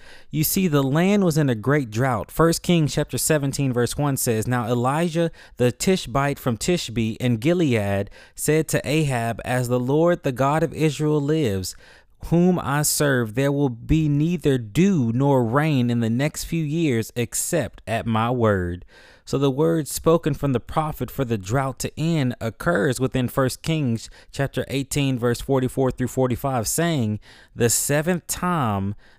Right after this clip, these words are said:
the servant reported, 'A cloud as small as a man's hand is rising from the sea.' So Elijah said, 'Go tell Ahab, hitch up your chariot and go down before the rain stops you.'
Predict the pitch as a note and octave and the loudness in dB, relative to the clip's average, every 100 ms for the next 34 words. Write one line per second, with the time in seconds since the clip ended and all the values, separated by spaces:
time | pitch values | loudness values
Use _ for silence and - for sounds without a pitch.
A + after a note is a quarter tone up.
0 | - A2 - C3+ C#3 C#3+ B2 B2+ D#3 D3 | -4 -2 2 2 2 -2 -4 -2 2 2
1 | A2+ A2 - A#2+ - D#3 D#3+ F#3 E3+ C#3+ | 2 -2 -4 -8 -4 0 2 2 0 -2
2 | B2+ - D#3 E3 E3 D#3+ D3+ D3 D3+ D3 | -4 -2 -2 -2 -2 -2 -2 -2 -2 -2
3 | - D#3+ D3+ C3+ A#2+ A#2+ C#3 E3 E3 D#3+ | -4 -4 0 0 -2 -2 -2 -2 -4 -4
4 | D#3+ C#3 B2 - F#3+ G2+ - - - - | -2 -2 -2 -2 -4 -4 -8 -16 -20 -4
5 | - B2 A#2+ B2+ C3+ C#3+ - C3 A#2 A2 | 2 4 4 0 0 -2 -2 -2 -2 0
6 | A#2+ C#3 - D#3+ D#3+ - D#3+ F3+ C#3+ A#2 | 0 0 0 0 0 -2 -2 0 -2 -2
7 | G2 F#2+ - _ - D#3 E3 - D3+ - | -4 -6 -12 _ -6 -2 -2 0 -2 -2
8 | C3 - - E3 C#3 B2 - C3+ A#2+ C3 | -6 -4 -2 0 0 -2 -2 -2 0 0
9 | C3 C3+ C#3+ D3 C3+ B2 C#3+ D3 D3+ C#3+ | 0 -2 -2 -2 -2 -4 -2 0 0 0
10 | D3+ D#3 D#3 - D3 C3 - G#2+ G2 | 0 0 -2 -2 -2 -4 -8 -6 -6